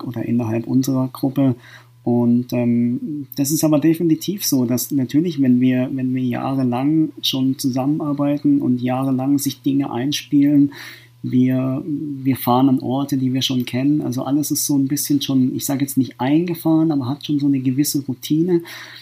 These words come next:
Ähm, da muss man selber sich auch immer so ein bisschen hinterfragen, wenn jetzt neue Sportler ins Team kommen, dass man nicht jedem vielleicht, ja, seine, seine Routine aufzwängt oder sagt, „Hey, ähm,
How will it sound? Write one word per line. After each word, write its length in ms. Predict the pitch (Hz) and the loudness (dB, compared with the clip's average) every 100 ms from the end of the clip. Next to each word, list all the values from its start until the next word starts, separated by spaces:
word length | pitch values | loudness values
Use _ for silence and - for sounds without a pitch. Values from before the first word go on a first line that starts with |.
| - - _ | -20 -20 _
Ähm, 420 | 143 143 147 151 - - | 2 4 4 2 -2 0
da 80 | |
muss 220 | 147 165 175 | 2 2 4
man 120 | 151 | 4
selber 360 | 135 160 175 | 4 2 0
sich 240 | 160 160 160 | 0 0 0
auch 80 | 165 | 0
immer 240 | 160 156 | 2 2
so 120 | 151 | 2
ein 180 | 151 147 | 0 -2
bisschen 260 | - - 160 | -4 0 2
hinterfragen, 840 | 135 151 143 - 123 135 170 175 | 2 0 -2 -6 -4 -2 -2 0
wenn 100 | 147 | 2
jetzt 220 | 143 135 143 | 2 2 2
neue 380 | 127 131 175 170 | 4 2 0 -2
Sportler 480 | - 151 156 165 | -4 -4 -4 -4
ins 240 | 156 147 - | -4 -6 -6
Team 340 | 170 170 170 | -4 -4 -4
kommen, 380 | - 160 170 - 147 | -2 0 0 -4 -4
dass 200 | 135 131 | -4 0
man 260 | 147 135 - _ | 2 2 0 _
nicht 360 | 139 139 147 - | 0 2 0 -2
jedem 480 | 123 117 143 170 165 | -2 2 2 2 -2
vielleicht, 460 | - 143 135 127 _ _ _ | -2 -2 -2 -4 _ _ _
ja, 360 | - 117 147 131 - | -4 0 0 0 -4
seine, 600 | - 110 127 131 127 123 - - - | -6 -2 2 4 4 0 -2 -20 -10
seine 300 | 120 120 127 | -2 2 4
Routine 540 | 123 123 - 143 135 - | 2 -4 0 2 2 0
aufzwängt 720 | 151 165 - - 165 202 160 | -2 -2 -6 -2 -2 -2 -4
oder 180 | 127 120 | -2 -2
sagt, 300 | 135 120 - | 0 -2 2
„Hey, 280 | 131 170 - - | 2 2 -2 -8
ähm, 340 | 127 120 117 | -2 0 -2